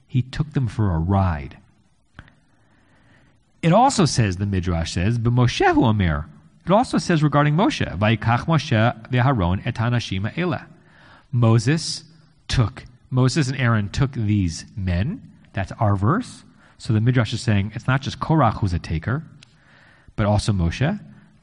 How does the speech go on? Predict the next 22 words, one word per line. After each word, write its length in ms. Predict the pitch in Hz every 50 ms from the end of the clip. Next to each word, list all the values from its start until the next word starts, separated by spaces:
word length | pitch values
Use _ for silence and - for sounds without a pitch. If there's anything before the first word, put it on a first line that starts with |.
| _ _ _ _ _ - - -
And 100 | 143 123
they 60 | 123
give 160 | 117 131 120
a 40 | 120
couple 260 | - 156 160 - 156
other 200 | 143 143 123 117
examples 600 | 110 107 104 113 110 110 104 110 104 95 95 - -
from 360 | - - - 113 104 95 95
the 100 | 98 101
book 180 | 98 98 - -
of 60 | 92
Leviticus, 640 | 92 95 110 123 143 135 - 180 196 190 - - - - - -
from 140 | - - 117
the 80 | 104
book 260 | 104 95 113 104 - -
of 360 | - 113 98 95 92 92 90 - - - - _ -
O-, 300 | - 117 117 117 117 - -
uh, 200 | - 104 95 92
Hoshe-, 460 | 87 92 92 90 - - - 113 104 -
Hosea, 640 | - 104 101 95 90 104 98 95 101 135 214 269 - - - - -
the 80 | -
prophet, 440 | 87 - - 101 95 - 147 190 -